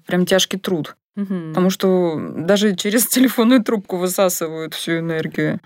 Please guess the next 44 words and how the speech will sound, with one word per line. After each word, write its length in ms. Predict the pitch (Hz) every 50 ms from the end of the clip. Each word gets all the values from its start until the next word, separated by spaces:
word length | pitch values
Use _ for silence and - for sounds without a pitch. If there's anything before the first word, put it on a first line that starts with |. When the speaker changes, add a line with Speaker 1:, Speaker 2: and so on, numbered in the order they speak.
| 175
Speaker 2:
Да. 200 | 175 175 170 170 165 165 165
Speaker 1:
А 60 | 170
есть 220 | 175 185 240 254 208
же 60 | 214
ещё 240 | 214 196 - 214 196
агрессивные 640 | 190 190 196 214 202 - - 269 339 349 302 240 196
очень. 440 | 170 170 165 165 - - 151 156 156 _ _ _ _ -
Он 140 | - 170 180
может 240 | 185 185 180 190 180
тебя 200 | - 180 170 190
вывести 480 | 180 170 196 262 269 247 208 - - 190
на 120 | 180 175
какие-то 400 | 170 185 180 - - 170 165 -
негативные 640 | 175 180 196 190 202 196 - 220 180 175 165 165 165 170
эмоции, 600 | 175 190 226 302 349 339 - - - 185 170 170
вот 160 | 175 160 165
Speaker 2:
Мгм. 40 | 190 190
Speaker 1:
какими-то, 380 | 175 - 185 185 170 170 165 165
м, 420 | 160 160 160 165 165 - - 190 -
претензиями, 680 | - 196 180 - 269 302 320 294 233 - 214 202 190 170
ещё 220 | 165 180 - 294
чем-то. 640 | 294 - - 240 226 214 208 196 - 175 160 165 170
Speaker 2:
Мгм. 500 | 185 180 160 170 170 160 156 160 170 185 - _ -
Speaker 1:
Тебе 280 | - 190 185 220 214 190
плохо, 760 | - - 196 190 214 277 370 415 - - 220 175 143 - - _ _ -
а 260 | - 160 156 147 - -
он 200 | 196 240 277 247
радостный 420 | 185 - 180 208 202 185 - - 175
пошёл 260 | - 156 - - 202
дальше. 380 | 185 165 165 180 180 - - -
И 40 | 196 196
Speaker 2:
Да. 80 | 208 -
Speaker 1:
уже 160 | 180 180 214 226
не 100 | 226 208
помнит, 280 | 190 202 220 220 185
что 180 | - - - 196
тут 120 | - - _
было. 280 | - 185 185 196 185 180 175
Speaker 2:
Да. 380 | 165 151 151 156 147 139 139 - _ _ _ -
И 60 | 175
тогда 540 | 170 - 185 180 196 190 247 254 254 233 - -
чем 260 | - - 240 240 226
я 120 | 214 185 175
себя 680 | 175 - 180 160 160 190 196 196 190 180 170 143 -